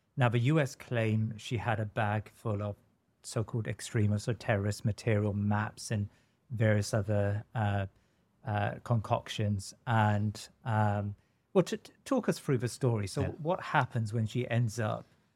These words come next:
Speaker 1: uh,
Speaker 2: Well, let me tell you what
Speaker 1: uh,
Speaker 2: really happened.
Speaker 1: Right.
Speaker 2: I'm sorry, I do let you get a word in edgeways
Speaker 1: No,
Speaker 2: every
Speaker 1: I,
Speaker 2: now and
Speaker 1: I,
Speaker 2: then,
Speaker 1: I enjoy
Speaker 2: Jalala.
Speaker 1: this.
Speaker 2: <laughs> I'm sorry about that. Yeah, that's the trouble inviting lawyers on your program. They never shut up.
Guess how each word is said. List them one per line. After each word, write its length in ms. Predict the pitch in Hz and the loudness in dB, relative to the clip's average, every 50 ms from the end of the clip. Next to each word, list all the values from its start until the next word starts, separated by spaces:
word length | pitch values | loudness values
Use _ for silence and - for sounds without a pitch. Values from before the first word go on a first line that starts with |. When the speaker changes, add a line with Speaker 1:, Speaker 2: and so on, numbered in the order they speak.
| _ _ _ _ _ - | _ _ _ _ _ -6
Speaker 1:
uh, 300 | 123 117 110 104 104 101 | -4 -2 -2 -2 0 4
Speaker 2:
Well, 80 | 123 143 | 6 6
let 100 | 165 185 | 8 8
me 120 | 185 175 | 6 6
tell 180 | - - 165 147 | 6 6 6 8
you 80 | 127 113 | 8 8
what 140 | 113 107 107 | 6 6 8
Speaker 1:
uh, 40 | 101 | 10
Speaker 2:
really 380 | 117 120 120 113 98 92 87 | 10 12 12 10 8 6 2
happened. 380 | 78 85 85 85 - - 120 117 | 2 0 -2 -2 -2 -2 0 0
Speaker 1:
Right. 260 | 107 98 92 - - - _ _ _ _ _ | 0 0 -2 -6 -12 -18 _ _ _ _ _
Speaker 2:
I'm 140 | - 107 101 | 2 2 2
sorry, 300 | - - - 123 98 90 | 4 4 4 4 4 4
I 120 | 87 92 95 | 4 2 2
do 220 | 95 - 147 139 | 4 4 4 6
let 220 | 120 123 120 123 | 6 6 4 4
you 100 | - 120 | 4 4
get 140 | 92 110 104 | 6 6 6
a 40 | 98 | 6
word 300 | 90 98 113 110 104 92 | 6 6 8 8 8 6
in 140 | 95 92 95 | 6 6 6
edgeways 420 | 92 87 - 95 85 85 82 82 - - | 4 2 2 0 0 2 2 2 4 4
Speaker 1:
No, 80 | 101 | 4
Speaker 2:
every 140 | 90 85 92 | 4 4 6
Speaker 1:
I, 40 | 90 | 6
Speaker 2:
now 160 | 92 92 92 90 | 6 6 6 6
and 100 | 92 92 | 6 6
Speaker 1:
I, 40 | |
Speaker 2:
then, 60 | 92 90 | 6 6
Speaker 1:
I 40 | |
enjoy 140 | 87 123 95 | 4 4 4
Speaker 2:
Jalala. 340 | 87 87 85 85 87 98 113 | 4 4 4 6 8 8 6
Speaker 1:
this. 180 | - - - - | 6 4 4 4
Speaker 2:
<laughs> 40 | - | 6
I'm 80 | 143 | 6
sorry 440 | 113 - - - - 165 135 120 92 | 6 4 0 2 6 6 6 6 6
about 320 | 95 120 104 98 101 104 110 | 4 2 4 2 2 2 2
that. 200 | 95 87 92 - - _ _ _ _ _ _ _ _ _ _ - | 0 0 0 -2 -4 _ _ _ _ _ _ _ _ _ _ 4
Yeah, 240 | 113 101 98 98 104 | 6 8 8 8 8
that's 280 | 101 107 107 101 - | 6 6 4 4 2
the 100 | - 90 | 0 0
trouble 540 | 80 - - - 107 85 92 90 82 92 123 131 - - | 0 2 4 4 4 6 4 2 2 2 0 -2 -2 -2
inviting 640 | 160 160 107 90 80 110 98 90 - - 95 87 | 2 2 2 4 4 4 2 2 2 2 2 4
lawyers 380 | 87 95 104 101 85 85 - - | 4 4 4 4 2 0 0 0
on 80 | 95 87 | 0 0
your 140 | 90 82 | 0 -2
program. 460 | - - - 101 98 90 92 85 85 85 | -2 0 2 2 4 4 2 2 2 2
They 100 | 87 90 | 2 2
never 260 | 98 98 85 90 85 | 2 2 0 -2 -4
shut 320 | - - - 98 92 95 | -6 -2 0 0 2 2
up. 200 | 101 98 90 110 | 2 0 0 -2